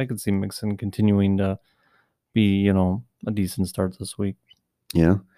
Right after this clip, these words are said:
Speaker 1: Yeah.
Speaker 2: Uh, how about any of the Bengals receivers?
Speaker 1: Um,
Speaker 2: Tyler Boyd, T Higgins, any interest there? Tough defense, like you said.
Speaker 1: I would go Boyd over Higgins. Definitely not A J Green in this conversation,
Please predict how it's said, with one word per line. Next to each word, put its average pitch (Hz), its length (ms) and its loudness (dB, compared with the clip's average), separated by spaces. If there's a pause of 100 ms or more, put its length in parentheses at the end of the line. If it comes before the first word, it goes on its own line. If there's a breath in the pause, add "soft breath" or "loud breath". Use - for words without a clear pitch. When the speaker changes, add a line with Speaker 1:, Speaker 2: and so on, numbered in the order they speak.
(380 loud breath)
Speaker 1:
Yeah. 110 80 -6
Speaker 2:
Uh, 101 300 6
how - 160 0
about 117 180 4
any 117 160 8
of 107 60 8
the 95 60 6
Bengals 90 420 6
receivers? 85 640 0 (460)
Speaker 1:
Um, 113 800 0
Speaker 2:
Tyler 101 240 4
Boyd, 90 460 4
T 95 200 2
Higgins, 120 680 2
any 104 220 2
interest 113 360 -4
there? 110 260 4
Tough 110 300 -4
defense, 104 640 -4
like 107 140 -8
you 104 40 -14
said. 104 440 -6
Speaker 1:
I 143 80 -8
would 143 160 -6
go 127 160 -4
Boyd 107 420 -2
over 107 340 -2
Higgins. 104 880 -2 (160)
Definitely 104 360 -4
not 95 200 0
A 95 120 -2
J 92 200 -4
Green 95 300 0
in 95 120 0
this 92 140 -4
conversation, 95 960 -4